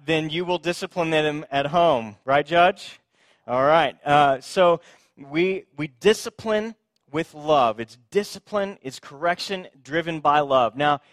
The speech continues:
here's the thing. Uh, sometimes as parents, we ourselves are undisciplined.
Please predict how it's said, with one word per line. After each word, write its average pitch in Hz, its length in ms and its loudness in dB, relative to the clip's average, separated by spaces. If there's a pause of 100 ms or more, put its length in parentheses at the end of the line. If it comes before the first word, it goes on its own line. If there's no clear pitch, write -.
(160)
here's 180 200 -2
the 175 60 -10
thing. 139 420 -6
Uh, 135 300 -2 (480)
sometimes 190 560 -6
as 143 100 -8
parents, 131 640 -12 (160)
we 139 220 -12
ourselves 117 840 -8 (520)
are 110 160 -10
undisciplined. 107 760 -18